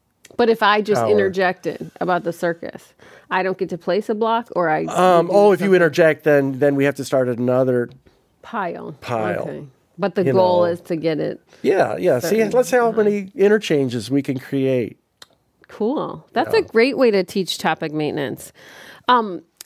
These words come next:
Speaker 1: so I know you also were gonna talk to us a little bit about, um, social awareness and perspective taking. Um, you know, when I think of this,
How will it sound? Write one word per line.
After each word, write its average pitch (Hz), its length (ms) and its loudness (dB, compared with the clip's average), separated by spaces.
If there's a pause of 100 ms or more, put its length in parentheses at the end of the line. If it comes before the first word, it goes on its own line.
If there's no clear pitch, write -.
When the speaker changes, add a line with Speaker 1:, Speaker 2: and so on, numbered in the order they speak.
(180)
Speaker 1:
so 262 540 2 (360)
I 240 140 -2
know 294 200 0
you 302 340 2
also 247 360 0
were 220 200 0
gonna 196 180 2
talk 196 320 -2
to 190 200 0
us 175 380 0 (140)
a 185 120 0
little 190 420 -2
bit 202 240 -2
about, 165 600 -2 (380)
um, 160 300 2
social 208 640 2
awareness 165 640 0
and 165 180 -4
perspective - 920 -6
taking. 151 560 -4 (640)
Um, 165 260 -2
you 196 120 4
know, 190 80 2
when 180 200 2
I 196 240 0
think 240 300 0
of 175 240 -4
this, 160 680 -2